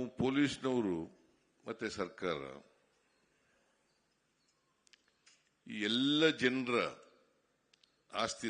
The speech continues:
ರಕ್ಷಣೆ ಮಾಡ್ತಕ್ಕಂಥದ್ದು, ಮಾನ ಮರ್ಯಾದೆಯನ್ನ ಕಾಪಾಡ್ತಕ್ಕಂಥದ್ದು,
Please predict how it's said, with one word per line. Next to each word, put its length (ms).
ರಕ್ಷಣೆ 300
ಮಾಡ್ತಕ್ಕಂಥದ್ದು, 840
ಮಾನ 320
ಮರ್ಯಾದೆಯನ್ನ 720
ಕಾಪಾಡ್ತಕ್ಕಂಥದ್ದು, 1500